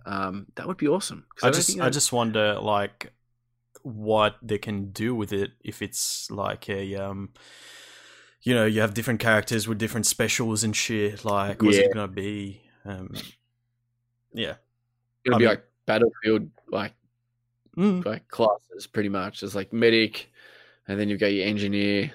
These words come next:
Speaker 1: <laughs> your assault.
Speaker 2: Yeah, yeah. So there's,
Speaker 1: Mm.
Speaker 2: uh, not much information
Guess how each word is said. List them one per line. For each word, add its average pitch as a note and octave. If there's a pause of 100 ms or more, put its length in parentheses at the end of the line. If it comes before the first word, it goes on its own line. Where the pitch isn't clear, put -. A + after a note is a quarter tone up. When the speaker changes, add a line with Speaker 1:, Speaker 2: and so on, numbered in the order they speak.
Speaker 1:
<laughs> -
your G#2
assault. G2+ (260)
Speaker 2:
Yeah, A2+ (320)
yeah. G2+ (760)
So G2+
there's, G2+
Speaker 1:
Mm. A#2
Speaker 2:
uh, A2 (200)
not F#3
much A#3+
information G2+